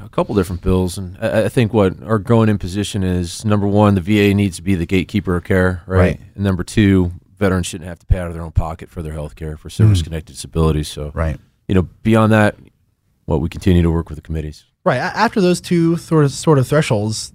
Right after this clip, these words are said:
Speaker 2: th-, then it's all, you know, sort of dressing on the cake, and we'll, we'll take a look at it and, and negotiate and figure out the, what's right.
Speaker 3: Part of the issue with choice seems to be, and we've spoken to members of Congress about this,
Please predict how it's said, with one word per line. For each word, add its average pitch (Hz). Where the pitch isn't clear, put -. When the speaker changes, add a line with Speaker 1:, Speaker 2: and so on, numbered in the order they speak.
Speaker 2:
th-, 127
then 156
it's 135
all, 131
you 139
know, 107
sort 113
of 104
dressing 120
on 98
the 95
cake, -
and 101
we'll, 104
we'll 104
take 104
a 101
look 104
at 95
it 90
and, 95
and 95
negotiate 95
and 90
figure 95
out 85
the, 95
what's 95
right. 90
Speaker 3:
Part 208
of 233
the 160
issue 131
with 117
choice 117
seems 127
to -
be, 110
and 117
we've 107
spoken 120
to 101
members 110
of 92
Congress 110
about 107
this, 110